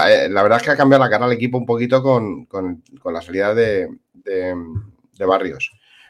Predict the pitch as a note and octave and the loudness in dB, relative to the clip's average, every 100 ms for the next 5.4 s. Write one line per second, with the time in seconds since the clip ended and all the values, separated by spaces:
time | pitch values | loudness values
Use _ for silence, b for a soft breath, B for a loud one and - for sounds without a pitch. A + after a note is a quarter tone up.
0 | b G#2+ G2+ F#2 C3+ C#3+ - F#2+ A2 C3+ | b -4 -2 2 2 2 -2 -8 -2 0
1 | D#3 C3+ C#3 D3+ C3 - - G2 C3 D3 | 0 -2 0 0 0 -4 -14 -2 2 4
2 | C#3+ B2+ A#2 A2 G2 - _ _ - - | 6 4 2 0 0 -4 _ _ -6 0
3 | D#3+ D#3+ D#3 - _ _ _ A2 - - | 0 0 -4 -6 _ _ _ -14 -14 -16
4 | A2 A2 C3 B2+ A#2 A#2+ A#2 G#2+ G2+ G2+ | -10 -4 -4 -4 -8 -10 -8 -8 -8 -6
5 | C3 C#3 D#3 - | -4 -2 -2 -4